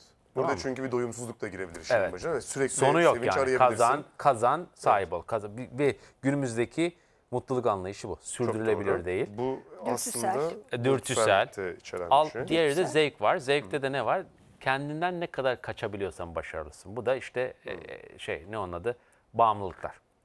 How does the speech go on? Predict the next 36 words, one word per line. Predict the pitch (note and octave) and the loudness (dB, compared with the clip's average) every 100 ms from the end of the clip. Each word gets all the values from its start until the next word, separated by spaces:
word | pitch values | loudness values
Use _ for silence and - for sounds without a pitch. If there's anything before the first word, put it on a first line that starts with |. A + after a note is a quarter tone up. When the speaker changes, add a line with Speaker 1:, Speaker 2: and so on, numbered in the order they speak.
| - | -6
Speaker 2:
Tamam, | - G#2 | -4 0
biz | B2 | 0
Speaker 1:
Ve | D3 | 0
Speaker 2:
bunu | C3+ B2+ - _ | 0 -4 -10 _
Speaker 1:
huzurun | - C#3+ B2+ | -6 -2 2
Speaker 2:
istemiyoruz. | C3 G#2 - | 2 2 -2
Speaker 1:
tam | C#3+ D3 | -4 -4
tersi | - B2 G#2 A2+ | -2 -2 -4 -10
gibi | F#2+ | -6
Speaker 2:
Huzurun | A#2+ A#2 C3+ | -4 0 -2
Speaker 1:
gözüküyor | C3+ A#2 | 0 -2
Speaker 2:
tam | G2+ | -2
Speaker 1:
sanki. | F2 F2 | 0 -2
Speaker 2:
tersi. | G#2 D#3+ - _ _ | -2 -6 -12 _ _
O | D#3 | -2
Speaker 1:
Hı | |
hı. | D#3+ | 2
Speaker 2:
zaman | D3+ D3 | 2 4
ben | E3+ | 2
eskiden | D#3 D3 - D3+ F#3 | 2 -2 -2 0 0
ikinci | C3 - D3+ D3+ | -2 -4 -2 -2
seviyede | C3 G#2 G2 F#2+ | 0 2 2 2
olduğumu | F#2 G2 F#2 F2+ | 0 -2 -6 -2
gördüm | F#2 F2 E2+ F2 | 0 -2 -4 -10
kendimin. | - F#2+ F2+ F#2 G#3 _ _ _ _ _ _ _ _ _ _ _ _ _ _ _ | -6 -6 -6 -8 -10 _ _ _ _ _ _ _ _ _ _ _ _ _ _ _
Hep | - A2+ - | -4 -4 -6
kazan, | - F#2+ F#2+ F2+ | -4 -2 -2 -4
hep | G2 - | -6 -4
başarılı | F#2+ - F2+ F2 E2+ E2 _ G2+ F#2 | -6 -4 -6 -4 -6 -8 _ -10 -6
ol, | D#2+ F2 | -4 -6
Speaker 1:
Hı | |
hı. | F#2 | -6
Speaker 2:
hep | F2+ G#2+ - | -10 -16 -20
ikinci | G2+ F#2+ F2+ | -18 -14 -6
ol. | B2 - - - - | -6 -6 -14 -20 -18
Sonra, | - E3+ F3+ E3+ | -4 0 2 0